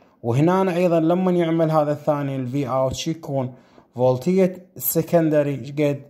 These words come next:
على اثنين. فإذا ال في آي بي شو يساوي؟ يساوي هذه وهذه، يعني فولتية اثنين في فولتية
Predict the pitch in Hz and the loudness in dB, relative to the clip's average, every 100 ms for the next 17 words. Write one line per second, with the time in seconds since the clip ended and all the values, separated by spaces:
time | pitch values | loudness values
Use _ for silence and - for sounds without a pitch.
0 | - 104 120 127 135 - 175 127 - - | -16 -6 -2 -2 -4 0 2 2 -2 -14
1 | - - - - 170 185 175 180 - _ | -20 -20 -6 -4 0 2 2 2 -4 _
2 | _ _ _ _ _ 123 123 117 120 170 | _ _ _ _ _ -10 -6 -6 -2 2
3 | 220 202 127 - _ _ _ - 185 175 | 4 2 0 -6 _ _ _ -2 2 2
4 | 139 123 117 139 156 175 175 190 180 175 | 2 -2 -4 -2 0 -2 -2 -4 0 2
5 | 151 143 135 131 123 - 160 160 151 135 | 4 2 0 -4 -6 -2 2 4 2 -2
6 | 120 - - 165 196 214 185 165 147 143 | -8 -16 0 4 6 4 2 4 4 2
7 | 139 131 131 135 135 131 131 - _ _ | -4 -4 0 0 0 -4 -6 -10 _ _
8 | - 123 123 123 196 190 180 180 - - | -6 -2 -2 -4 -6 2 2 2 -2 -20
9 | _ _ - 156 156 156 143 131 117 107 | _ _ -10 -6 -2 -2 -2 -4 -4 -2
10 | 117 117 139 131 131 127 | -2 -2 -4 -4 -2 -4